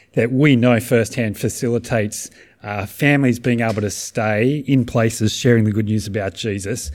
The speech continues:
which they otherwise wouldn't be able to. So I heartily encourage you to get behind the Turks.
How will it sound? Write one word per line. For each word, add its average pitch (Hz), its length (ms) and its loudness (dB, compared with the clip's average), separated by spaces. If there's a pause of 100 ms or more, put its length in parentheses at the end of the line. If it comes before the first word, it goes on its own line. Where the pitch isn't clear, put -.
(240)
which - 180 -4
they 107 160 2
otherwise 104 520 -2
wouldn't 104 220 -4
be 90 140 -6
able 98 180 -4
to. 92 220 -6
So 101 200 -4
I 101 140 -2 (480)
heartily 120 540 2
encourage 95 420 -4
you 95 60 -6
to 95 60 -4
get 101 200 -6
behind 98 420 -6
the 87 40 -6
Turks. - 680 -10